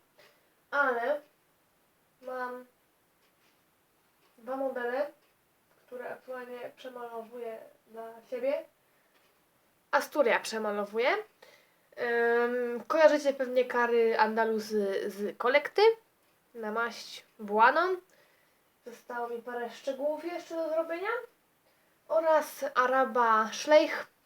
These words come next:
starszego, który będzie na sprzedaż i będzie najprawdopodobniej maści jabłkowitej, aczkolwiek jeszcze nie wiem, zobaczę.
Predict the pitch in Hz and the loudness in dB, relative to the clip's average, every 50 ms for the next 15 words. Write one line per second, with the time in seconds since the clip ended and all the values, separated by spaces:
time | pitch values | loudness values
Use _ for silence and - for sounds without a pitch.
0 | _ _ _ - - - _ - 247 240 220 - - 277 277 262 269 285 294 294 | _ _ _ -20 -20 -10 _ 0 0 0 0 -2 0 0 4 6 8 8 8 6
1 | 294 - - - - - - - - _ _ _ _ _ _ _ - - - - | 4 -4 -16 -20 -20 -20 -20 -20 -20 _ _ _ _ _ _ _ -18 -16 -8 -4
2 | 254 254 254 247 247 254 208 226 233 220 226 220 226 220 - - - 311 - 302 | 2 4 6 6 6 6 6 4 0 0 -2 -4 -4 -6 -8 -6 -4 -2 2 4
3 | 330 339 330 - - - - - - 254 254 247 240 226 247 269 285 294 277 269 | 4 4 4 4 -2 -4 -6 -8 -10 -8 -8 -8 -4 0 2 2 2 2 0 0
4 | 262 254 269 302 349 349 320 320 302 269 285 285 262 254 254 269 269 302 294 277 | -2 0 0 0 0 -2 -2 -2 0 0 0 2 4 4 4 4 2 0 -4 -4
5 | 262 277 311 302 - - - - - 294 294 277 269 262 285 302 320 320 - - | -4 -4 -4 -4 -6 -10 -14 -14 -10 -8 -6 -6 -2 0 0 0 0 -2 -4 -4
6 | 320 294 262 262 240 - 254 247 - 247 - - - 285 277 269 269 262 269 269 | -2 -2 -2 -2 -2 0 0 0 0 -2 -4 -2 0 2 4 6 4 4 4 2
7 | 247 262 - 247 240 240 233 226 214 214 214 214 214 202 202 214 208 208 277 | -2 -2 -2 -4 -4 -2 -2 -2 -4 -4 -4 -4 -4 -4 -2 -2 0 2 2